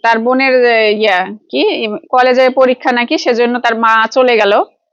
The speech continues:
তার মা থাকাকালীন থেকেই আমাকে বলতো, মানে, মানে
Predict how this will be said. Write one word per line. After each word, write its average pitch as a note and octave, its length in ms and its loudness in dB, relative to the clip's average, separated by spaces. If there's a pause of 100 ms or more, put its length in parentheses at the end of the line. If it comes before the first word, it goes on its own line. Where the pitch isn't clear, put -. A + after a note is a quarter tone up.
(160)
তার D4+ 140 2
মা D#4+ 240 4
থাকাকালীন D#4 460 2
থেকেই E4 240 2
আমাকে C#4+ 280 2
বলতো, A3 460 0 (360)
মানে, C4 500 0 (540)
মানে A#3 120 -4